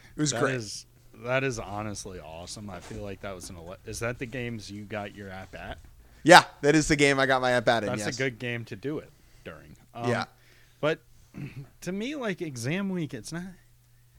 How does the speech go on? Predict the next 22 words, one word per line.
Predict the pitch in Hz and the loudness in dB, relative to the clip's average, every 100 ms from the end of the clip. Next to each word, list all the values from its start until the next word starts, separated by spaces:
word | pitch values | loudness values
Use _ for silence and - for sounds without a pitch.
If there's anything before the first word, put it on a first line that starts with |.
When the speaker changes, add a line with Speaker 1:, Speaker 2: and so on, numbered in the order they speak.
| - | -20
Speaker 2:
it's | - | -16
not | 165 175 | -14 -10
that | 143 | -10
big | 123 123 | -8 -10
of | 95 | -10
a | |
deal. | 82 92 135 - - _ - _ | -14 -12 -12 -14 -20 _ -20 _
You | 113 | -10
know, | 107 113 127 | -6 -4 -4
just | 117 113 | -8 -6
do | 139 | -2
your | 151 170 | 0 2
other | 151 156 160 | 2 2 -2
homework. | 120 110 117 127 - - - - - | -4 -4 -6 -8 -12 -20 -20 -20 -6
Speaker 1:
Just, | 185 190 | 0 2
Speaker 2:
Like | 151 | 4
Speaker 1:
it, | 220 | 4
you | 185 254 | 4 4
shouldn't | - 285 320 240 | 6 8 8 6
need | 214 226 226 | 0 0 0
exam | 180 139 160 180 | 0 2 4 4
week. | 139 - | 0 -6